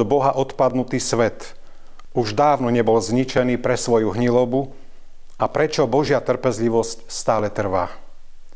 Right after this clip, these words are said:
Pretože on chráni tento svet a čaká so svojím konečným súdom práve kvôli tej soli, ktorá ešte na tomto svete je. On,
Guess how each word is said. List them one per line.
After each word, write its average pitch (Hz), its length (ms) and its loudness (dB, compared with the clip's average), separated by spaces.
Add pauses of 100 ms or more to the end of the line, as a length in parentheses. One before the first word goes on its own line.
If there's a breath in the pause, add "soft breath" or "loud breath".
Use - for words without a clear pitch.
(680)
Pretože 113 560 0
on 151 160 2
chráni 123 400 0
tento 110 320 0
svet 120 560 -2 (560 soft breath)
a - 80 -12
čaká 151 400 0
so 117 80 2
svojím 117 400 2
konečným 143 560 2
súdom 117 480 2 (480 loud breath)
práve 156 320 4
kvôli 135 320 2
tej 123 160 2
soli, 107 480 -2 (480)
ktorá 117 320 2
ešte 113 240 -4
na 110 160 2
tomto 110 240 0
svete 104 400 0
je. 92 160 0 (1800)
On, 151 320 2